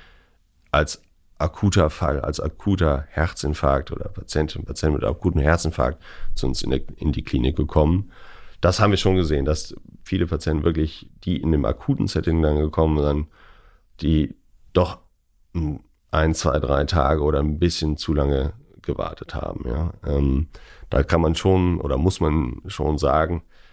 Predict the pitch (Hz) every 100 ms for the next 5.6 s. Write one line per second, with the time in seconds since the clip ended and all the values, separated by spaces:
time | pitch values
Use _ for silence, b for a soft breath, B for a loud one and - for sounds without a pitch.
0 | b b b - 80 - - - _ -
1 | 85 69 73 - 92 85 82 - 71 -
2 | 78 85 82 69 76 78 76 76 - 82
3 | 80 78 85 82 76 73 - 82 80 -
4 | 69 - - 80 80 76 80 - 71 71
5 | 73 76 73 71 - -